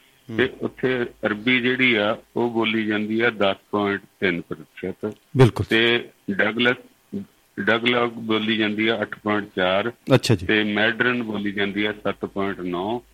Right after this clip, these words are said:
Speaker 1: ਹੂੰ,
Speaker 2: ਤੇ
Speaker 1: ਹੂੰ।
Speaker 2: ਪੰਜਾਬੀ ਬੋਲੀ ਜਾਂਦੀ ਛੇ ਪੁਆਇੰਟ ਪੰਜ ਪ੍ਰਤੀਸ਼ਤ।
Speaker 1: ਗੁੱਡ,
Speaker 2: ਠੀਕ ਹੈ
Speaker 1: ਵੈਰੀ
Speaker 2: ਜੀ।
Speaker 1: ਗੁੱਡ, ਬਹੁਤ ਅੱਛੀ।
Speaker 2: ਤੇ, ਹਾਂ, ਤੇ ਅੰਗਰੇਜ਼ੀ ਜਿਹੜੀ ਆ, ਉਹ ਬਿਲਕੁਲ ਚਾਰਾਂ ਚੋਂ ਇੱਕ ਜਣਾ ਹੀ ਬੋਲਦਾ।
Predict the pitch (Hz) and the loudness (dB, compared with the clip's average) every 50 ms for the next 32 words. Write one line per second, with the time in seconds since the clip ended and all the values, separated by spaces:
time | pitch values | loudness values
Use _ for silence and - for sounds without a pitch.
0 | - 139 139 135 120 110 98 - 104 104 101 90 87 82 82 92 87 82 87 85 | 0 2 2 4 4 2 2 0 -2 0 0 0 -2 -2 -4 -4 -4 -4 -4 -4
1 | 80 80 82 85 85 90 113 120 - - 98 95 92 90 90 - 92 90 90 90 | -4 -6 -6 -6 -6 -6 -8 -10 -6 -4 -2 -2 -2 -2 -4 -4 -4 -2 -2 -2
2 | - 113 135 147 - - _ _ _ _ _ _ - 104 101 98 85 85 - 87 | -2 -4 -4 -6 -6 -12 _ _ _ _ _ _ -2 -2 -2 -2 -4 -8 -8 -8
3 | 76 80 76 - 78 73 - - 80 - - - - _ _ _ _ _ - 127 | -8 -8 -8 -8 -12 -12 -12 -12 -14 -14 -18 -20 -20 _ _ _ _ _ -8 -2
4 | 110 110 117 - - - - - - - - - - 113 117 113 101 92 - - | 2 2 2 2 0 -4 -10 -12 -16 -20 -8 2 6 6 6 6 6 2 -2 -6
5 | - _ _ - 113 117 113 - 98 - - - 101 95 87 82 - - _ _ | -14 _ _ 4 4 4 4 4 0 -6 -6 -4 -4 -2 -2 -4 -8 -12 _ _
6 | _ _ - - 104 92 85 85 85 85 - - - _ _ _ _ - - 113 | _ _ -16 -12 -10 -10 -8 -10 -10 -14 -16 -18 -20 _ _ _ _ -18 -16 -16
7 | 113 - _ _ - 92 90 90 90 92 - 110 101 92 98 98 101 98 98 101 | -16 -18 _ _ -8 -6 -6 -4 -4 -4 -4 -4 -4 -2 -2 -2 -2 -2 -2 -2
8 | 110 110 107 104 107 104 110 107 104 104 107 117 123 - 117 110 101 107 107 104 | 0 0 2 2 0 0 0 0 0 0 0 -2 -2 -4 -6 -6 -4 -4 -6 -4
9 | 104 - 110 107 107 104 101 - - _ _ _ _ _ _ - 101 98 104 104 | -4 -2 -2 0 0 -2 -4 -8 -14 _ _ _ _ _ _ -2 0 2 2 4
10 | 110 110 110 110 107 104 - 110 107 107 107 107 107 104 98 - - 92 101 - | 4 4 4 2 0 0 -2 -2 -2 0 0 -2 -2 -2 -4 -4 -4 -4 -4 -2
11 | - 110 107 107 107 107 104 101 98 90 85 80 78 76 78 73 | -2 -2 0 0 0 0 0 -2 -2 -2 -4 -4 -4 -6 -6 -8